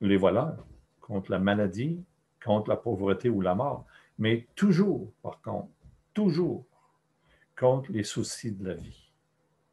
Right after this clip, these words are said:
contre la peur de ne pas y arriver. Et dans une telle famille, frères et sœurs, on y retrouve plus souvent qu'autrement harmonie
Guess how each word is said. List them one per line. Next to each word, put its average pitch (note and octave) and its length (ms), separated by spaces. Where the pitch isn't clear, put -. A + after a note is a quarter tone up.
contre C3+ 320
la A2 100
peur C3 280
de G#2+ 80
ne G2 80
pas A2+ 200
y G#2 120
arriver. F2+ 400
Et A2+ 140
dans A#2 120
une A#2 200
telle D3+ 200
famille, C3+ 500
frères G#2 300
et F#2+ 80
sœurs, A2+ 400
on G2+ 100
y G2+ 100
retrouve G2 480
plus G#2 180
souvent G2 320
qu'autrement F2 640
harmonie F2 640